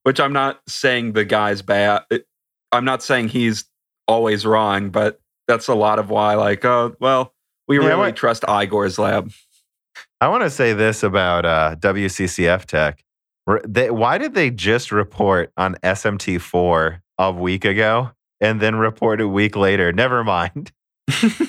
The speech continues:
Speaker 2: For Zen three. Like, how stupid do they look?
Speaker 1: Well, I mean, they're admitted to be a rumor website, so.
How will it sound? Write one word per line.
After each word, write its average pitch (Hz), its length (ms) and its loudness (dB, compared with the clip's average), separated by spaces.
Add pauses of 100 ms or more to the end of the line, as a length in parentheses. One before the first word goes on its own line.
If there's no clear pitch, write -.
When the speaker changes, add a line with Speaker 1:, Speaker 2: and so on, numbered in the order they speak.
Speaker 2:
For 123 260 2
Zen 107 280 -2
three. 92 280 0 (280)
Like, 120 120 0
how 240 180 0
stupid 143 540 -2
do 98 140 2
they 90 200 2
look? 78 340 -4 (520)
Speaker 1:
Well, 151 480 -2
I 123 80 0
mean, 143 240 0
they're 127 240 4
admitted 110 440 0
to - 60 -8
be 104 140 2
a 101 60 2
rumor 98 320 0
website, 95 580 -2
so. 95 400 -2